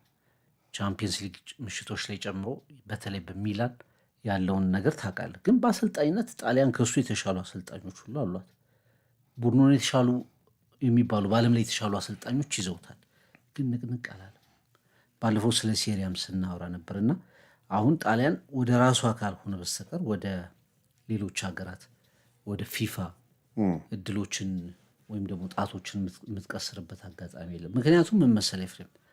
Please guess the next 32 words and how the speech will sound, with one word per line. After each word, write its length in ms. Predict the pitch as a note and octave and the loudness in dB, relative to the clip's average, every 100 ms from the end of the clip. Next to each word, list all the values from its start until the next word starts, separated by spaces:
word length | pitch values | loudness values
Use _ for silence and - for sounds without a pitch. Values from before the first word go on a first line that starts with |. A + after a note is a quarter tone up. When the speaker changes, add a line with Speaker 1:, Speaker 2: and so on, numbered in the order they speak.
| _ | _
Speaker 1:
አውሮፓ 260 | A#2 D3 D#3 D3 | 2 4 4 2
ትልቅ 260 | C#3+ A#2 A2+ | 2 0 -2
እድል 260 | F2+ A2 | -2 -4
አግኝቷል። 380 | F#2+ E2+ F#2 F#2 | -4 -8 -12 -6
ከዚህ 220 | - B2+ | 0 2
በፊት 220 | C3+ - - | 2 0 0
የዓለም 240 | A#2+ A#2 | 2 6
ዋንጫ 200 | B2 A2 | 4 4
አውሮፓ 280 | G#2+ A2 - | 0 0 -2
ተሳትፎ 340 | G#2 - A2 - G#3+ - _ _ _ - | -4 -2 -2 -4 -10 -12 _ _ _ -6
አስራ 200 | A2+ B2+ | 0 2
ስድስት 380 | - A2 - - | 2 0 0 0
ነበር። 240 | F#2 F#2 - _ _ _ _ _ _ _ _ - - | -2 -12 -20 _ _ _ _ _ _ _ _ -6 0
Speaker 2:
አስራ 200 | A#2 D#3 | 2 4
አራት 220 | C#3+ G2 D#2+ | 4 4 0
ነበር። 240 | D2 - - _ _ - | -4 -14 -20 _ _ -4
ቶታሊ 320 | G#2+ - G2+ | -2 2 2
አሁን 160 | F3+ C3+ | 2 0
አስራ 200 | - - | 0 -2
ስድስት፣ 240 | - C#3 | -4 -2
Speaker 1:
አስራ 80 | G3 | -2
ስድስት፣ 280 | - - - | -2 -4 0
Speaker 2:
አስራ 180 | A2 B2 | 4 6
አራት 180 | G#2+ - | 6 4
Speaker 1:
አስራ 160 | B2 D#3+ | 4 6
ሁለት 220 | C#3+ F#2+ | 8 6
ነበር። 220 | G2 - - | 0 -6 -8
አስራ 180 | A2+ - D#3+ | -4 4 6
ሁለት 220 | A2 - | 6 0
ነበር። 280 | F#2 - - _ _ - | -8 -10 -20 _ _ -8
አስራ 260 | G#2 - G#2 | -6 -4 -4
ሁለት። 300 | E2+ F#2+ | -6 -10